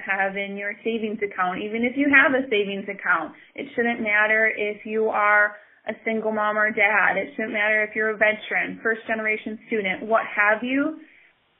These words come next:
You should have the ability to study abroad. And I, that's why I think it's so wonderful to highlight to your colleges that to your colleges are passionate about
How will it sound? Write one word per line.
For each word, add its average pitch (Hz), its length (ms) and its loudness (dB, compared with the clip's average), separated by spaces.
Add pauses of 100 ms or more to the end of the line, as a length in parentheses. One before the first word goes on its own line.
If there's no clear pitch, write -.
(340)
You 240 240 0
should 233 140 2
have 208 240 2
the 208 80 0
ability 196 460 -2
to 196 100 -4 (120)
study 185 260 -4
abroad. 170 500 2
And 190 100 -4
I, 190 120 0 (100)
that's 220 240 0
why 190 400 4 (100)
I 208 160 -8
think 208 160 -10
it's - 220 -4
so 202 140 0
wonderful 196 840 -2
to - 80 -12 (140)
highlight 220 500 2
to 220 60 -10
your 214 140 0
colleges 208 800 -4
that - 80 -4 (120)
to 254 60 -4
your 226 160 2
colleges 220 540 0
are 180 180 -8
passionate 226 460 -6
about 220 260 0